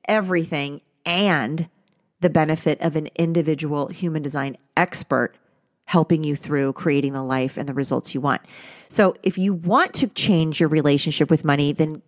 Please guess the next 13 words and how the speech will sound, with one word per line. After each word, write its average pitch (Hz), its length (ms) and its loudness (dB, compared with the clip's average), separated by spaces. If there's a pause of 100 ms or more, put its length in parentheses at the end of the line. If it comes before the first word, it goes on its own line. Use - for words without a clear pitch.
(120)
Quantum 180 420 0
Money 165 240 -2
Energy 147 440 -2
is 135 100 -2
the - 100 0
one. 139 280 0 (440)
If 185 200 0
you 185 120 0
want 170 200 0
to 175 60 -4
create 156 500 -4
a 151 140 0
business 208 1000 0